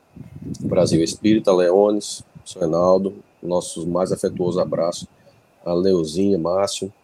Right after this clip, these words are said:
que ficam também aí, sempre dando esse suporte aí técnico. Olha, ah, esse capítulo é um dos capítulos mais interessantes que a gente pode ver nessa parte medieval de Emmanuel nessa, nessa obra, né?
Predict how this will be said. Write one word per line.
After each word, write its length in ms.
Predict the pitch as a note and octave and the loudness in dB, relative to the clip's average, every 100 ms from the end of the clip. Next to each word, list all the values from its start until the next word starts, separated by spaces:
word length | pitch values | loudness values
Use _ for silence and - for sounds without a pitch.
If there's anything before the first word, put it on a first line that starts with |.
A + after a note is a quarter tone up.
| _ | _
que 80 | - | -18
ficam 280 | - F2 E2+ | -8 -6 -2
também 300 | F#2 E2+ F2 | 0 2 4
aí, 300 | E2 E2 F2+ | 4 4 2
sempre 260 | - F#2 - | 0 -4 -2
dando 180 | F2+ F2+ | -2 0
esse 100 | - | -2
suporte 460 | F#2+ - E2+ - | -4 -2 -2 0
aí 140 | E2+ E2 | -2 -2
técnico. 420 | - D2 - - _ _ - - - - _ _ _ _ _ | -2 -2 -4 -12 _ _ -20 -20 -20 -20 _ _ _ _ _
Olha, 320 | - A2 F2+ - | 0 2 2 0
ah, 460 | G#2+ A2 A#2 A2 A2 | -2 0 2 2 0
esse 220 | C3 - | -2 -4
capítulo 580 | D#3+ D#3 - A2 G#2+ A2+ | -6 -8 -6 -6 -4 -2
é 40 | |
um 180 | A2 G#2 | -2 -4
dos 140 | G#2+ - | -6 -4
capítulos 920 | G#2+ - G#2+ - G2 - - - - - | -4 -2 -4 -4 -4 -6 -8 -10 -14 -16
mais 260 | G2 G2+ A2 | -6 -4 -4
interessantes 760 | A#2 B2 D#3 D#3 - G2+ F#2+ | 0 2 2 -2 -4 -4 -4
que 80 | - | -6
a 40 | |
gente 160 | G2 G2+ | -6 -6
pode 320 | - G#2 G2+ | -4 -2 -2
ver 220 | D#2+ F#2+ | -2 -2
nessa 300 | G2+ G2+ G2 | -2 -4 -4
parte 380 | F#2+ - G#2 - | -6 -4 -6 -4
medieval 720 | A2 G#2 B2 C3 F#2 F#2 F2+ | -4 -2 0 0 0 0 -2
de 360 | - E2 G#2 F#2+ | -6 -2 0 0
Emmanuel 380 | F2+ F2+ F#2+ F#2 | -2 -2 -2 -2
nessa, 540 | G2 - G#2+ G2 F2+ | -4 -2 -2 0 -2
nessa 260 | F2 - A#2+ | -4 -2 0
obra, 340 | F2 D#2+ D#2 | 2 0 -2
né? 180 | D#2+ F#2+ | -4 -6